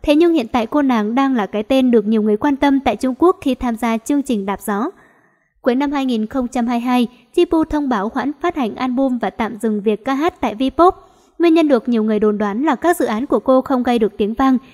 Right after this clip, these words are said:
nhận về nhiều ý kiến tiêu cực khi bị đánh giá phản cảm, sáo rỗng. Cho đến hiện tại, nữ ca sĩ vẫn không hề có bất cứ động thái nào cho việc quay trở lại đường đua âm nhạc ngoài việc góp mặt ở show truyền hình tại Trung Quốc.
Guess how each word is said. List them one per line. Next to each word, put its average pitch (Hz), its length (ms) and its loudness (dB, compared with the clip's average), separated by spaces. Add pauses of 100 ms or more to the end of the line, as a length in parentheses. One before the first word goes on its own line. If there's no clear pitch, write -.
(140)
nhận 254 200 2
về 226 160 2
nhiều 220 160 0
ý 226 120 0
kiến 226 240 -2
tiêu 330 220 0
cực 247 380 -2
khi 294 160 -2
bị 240 240 -2
đánh 202 220 -6
giá 208 320 -8
phản 214 160 -4
cảm, 214 340 -6
sáo 202 240 -8
rỗng. 269 260 -2 (680)
Cho 277 120 0
đến 233 160 2
hiện 269 240 -2
tại, 240 180 -4
nữ 240 160 -2
ca - 180 -4
sĩ - 200 -4
vẫn 247 180 -6
không 285 220 -4
hề 233 180 0
có 208 180 -8
bất 302 220 -4
cứ 233 140 0
động 240 220 -2
thái 202 160 -6
nào 233 240 0
cho 277 180 -4
việc 240 180 -2
quay - 120 0
trở 202 140 -6
lại 208 180 -4
đường 214 240 0
đua 254 120 2
âm 247 220 0
nhạc 208 220 -4
ngoài 214 160 -2
việc 202 200 -2
góp 320 140 2
mặt 269 200 2
ở 220 140 0
show 269 240 -2
truyền 233 200 -4
hình 202 260 -4
tại 214 160 -8
Trung 226 220 -6
Quốc. 330 280 0